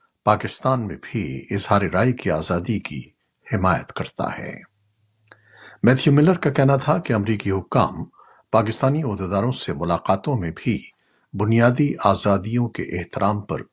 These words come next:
जोर देते रहे हैं और मुस्तकबिल में भी उनके एहतराम पर जोर दिया जाता रहेगा।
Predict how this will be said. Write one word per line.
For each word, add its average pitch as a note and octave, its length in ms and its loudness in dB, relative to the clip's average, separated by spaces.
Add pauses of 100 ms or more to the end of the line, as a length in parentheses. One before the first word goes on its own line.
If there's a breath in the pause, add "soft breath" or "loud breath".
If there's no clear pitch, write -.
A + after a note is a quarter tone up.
(100)
जोर G#2 340 -2
देते - 300 -8
रहे G2+ 260 0
हैं G2+ 260 2 (460 loud breath)
और G2+ 140 6
मुस्तकबिल A#2+ 600 0
में G2 180 2
भी E2 440 -2 (400)
उनके G#2 300 0
एहतराम E2+ 480 0
पर C#2+ 300 -6 (120)
जोर F#2+ 420 -2
दिया E2 320 -4
जाता E2+ 360 0
रहेगा। - 680 -8